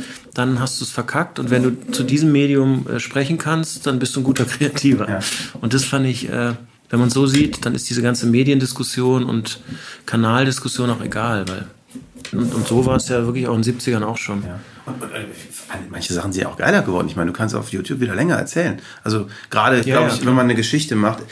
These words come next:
Speaker 2: ist es doch total schön, dass man mal irgendwie mehr als die dreißig Sekunden kriegt.
Speaker 1: Na klar, und du kannst ja auch zwischen den Medien springen. Das ging ja früher auch nicht. Also da hast du den T-V-Spot gemacht, dann war die Geschichte zu Ende erzählt.
Speaker 2: Ja.
Speaker 1: Und dann musstest du hoffen, dass das alles gut geht. Äh, und heute,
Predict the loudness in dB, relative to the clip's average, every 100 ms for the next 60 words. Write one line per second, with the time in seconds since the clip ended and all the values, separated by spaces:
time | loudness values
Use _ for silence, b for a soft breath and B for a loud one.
0 | B B -4 -2 -2 -2 -2 -2 2 4
1 | 4 4 2 4 4 4 2 4 4 4
2 | 0 0 0 0 0 0 2 0 0 -2
3 | -2 -2 2 2 2 2 0 2 4 6
4 | 6 4 2 2 2 2 2 2 2 2
5 | 2 2 0 0 -2 -2 -4 -2 -2 -2
6 | -4 -4 0 0 -2 -4 -2 -4 -2 0
7 | 0 0 -2 -4 -8 -4 0 0 0 2
8 | 4 2 B B -10 B -2 4 4 2
9 | -2 -2 -2 -2 -2 -2 -4 -6 -8 -8
10 | -6 -4 -4 -2 -2 0 0 0 -4 -4
11 | -2 -2 -4 -4 -2 2 2